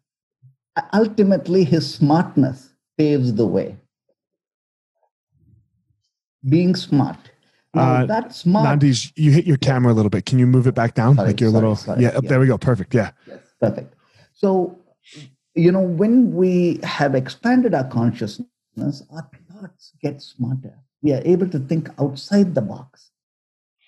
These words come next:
Speaker 1: We are able to see, uh, consciousness also is related to a higher con-, state of m-,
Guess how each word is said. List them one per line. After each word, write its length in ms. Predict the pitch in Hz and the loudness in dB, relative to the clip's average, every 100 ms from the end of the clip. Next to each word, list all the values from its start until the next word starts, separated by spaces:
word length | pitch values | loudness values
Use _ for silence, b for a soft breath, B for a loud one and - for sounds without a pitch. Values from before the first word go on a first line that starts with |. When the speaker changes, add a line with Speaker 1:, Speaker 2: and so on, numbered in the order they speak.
| _ - | _ -4
Speaker 1:
We 180 | 175 | 0
are 120 | 180 135 | 0 -2
able 380 | 170 175 185 175 | -2 0 0 -2
to 500 | - 165 151 147 135 B | -2 2 2 2 -4 B
see, 460 | - 208 170 156 156 b b b | -8 -2 2 0 -2 b b b
uh, 280 | - 110 113 - - _ _ _ _ _ 208 | -4 -2 -2 -6 -14 _ _ _ _ _ 0
consciousness 720 | 220 202 202 185 - 165 165 - - | 0 0 -4 -4 -2 -2 -4 -8 -10
also 460 | 131 143 135 135 143 135 143 | -4 -4 -4 -4 -2 -4 -2
is 200 | 135 110 123 | -2 0 0
related 580 | 156 180 180 139 131 | 2 2 0 -8 -6
to 100 | 110 85 156 202 _ _ _ - | -6 -6 -6 -10 _ _ _ -4
a 80 | |
higher 640 | 131 - _ - 196 220 226 | -4 -6 _ -8 -2 0 -2
con-, 340 | 220 180 170 | -2 -2 0
state 340 | - - 175 170 | -2 0 0 0
of 100 | 131 127 | -2 0
m-, 140 | 135 | 0